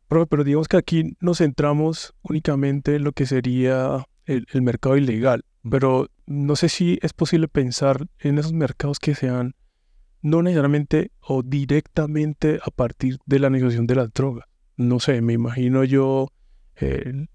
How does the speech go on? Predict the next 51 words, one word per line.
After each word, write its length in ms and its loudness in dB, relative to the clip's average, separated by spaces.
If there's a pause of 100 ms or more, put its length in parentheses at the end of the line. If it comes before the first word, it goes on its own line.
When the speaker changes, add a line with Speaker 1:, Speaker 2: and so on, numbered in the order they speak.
(120)
Speaker 1:
las 200 0
personas 300 -2
que 320 0
tienen 460 2
una 160 2
tienda 560 0
en 180 0
un, 240 -6 (440)
en 100 -2
un 60 0
corregimiento, 640 -2 (180)
o 180 0
las 100 4
Speaker 2:
Ujú. 60 -6
Speaker 1:
personas 400 -2
que, 300 0 (200)
que 140 0
son 160 -4
comerciantes, 640 -2
que 120 -2
no 100 2
necesariamente 640 0
ellos 280 0
son 120 0
narcotraficantes, 880 -2 (300)
pero 140 -6
que 100 -4
de 20 2
alguna 260 -2
forma 520 0 (540)
como 200 -2
que 120 0
el 100 2
flujo 380 2
de 60 4
dinero 280 2
también 300 0
está 240 -2
muy 240 2
ligado 720 0
a 140 0
la 120 2
economía 600 0
de 120 2
drogas 240 0
que 120 -2
se 120 0
da, 120 0
por 160 -2
ejemplo, 300 -2
en, 280 -4